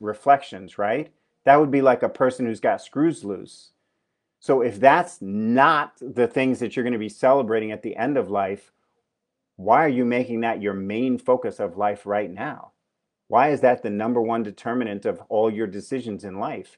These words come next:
If true love, companionship, marriage, family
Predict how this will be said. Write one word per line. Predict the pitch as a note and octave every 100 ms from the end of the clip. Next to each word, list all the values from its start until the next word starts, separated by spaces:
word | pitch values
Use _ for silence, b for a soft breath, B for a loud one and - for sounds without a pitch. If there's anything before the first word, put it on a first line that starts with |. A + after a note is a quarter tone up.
| b b b -
If | G#2+ - _
true | - - - D3+ E3+
love, | D3 A#2+ G2+ F2+
companionship, | - G#2 - - C#3+ F3+ F#3 D#3 A2+ - G#2+ G#2
marriage, | G2+ G#2+ D3+ F#3 D3+ G#2 F2+ - _ _ -
family | E3 F#3+ D3+ G#2+ F#2+